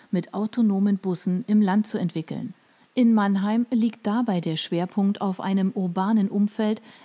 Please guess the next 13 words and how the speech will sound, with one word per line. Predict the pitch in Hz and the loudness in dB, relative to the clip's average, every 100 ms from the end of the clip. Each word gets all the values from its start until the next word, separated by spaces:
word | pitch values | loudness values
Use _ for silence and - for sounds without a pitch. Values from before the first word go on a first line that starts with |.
| - | 0
im | 226 220 | 4 6
Mischverkehr | 247 - 226 208 - 175 160 | 4 0 -4 -6 -4 -6 -4
eines | 156 151 - | -4 -4 -2
neuen | 170 175 | 0 0
Stadtquartiers. | 180 - 190 - 196 - 156 131 - - _ _ - | -2 -2 -4 -4 -4 -4 -6 -8 -10 -20 _ _ 0
Am | 214 202 | 2 2
Bodensee | 311 285 170 160 | 0 2 2 0
hingegen | 160 165 165 175 247 - - - | -4 -2 -2 0 -2 -4 -20 -8
wird | 262 254 | -6 -2
der | 277 254 | -2 -2
automatisierte | 262 254 233 226 240 208 208 226 | 0 2 2 2 -2 0 0 0
Überlandbetrieb | 226 254 240 220 214 202 - 175 | -2 -2 0 0 0 -6 -4 -4
erprobt. | 156 - - 151 - | -4 -8 -6 -6 -8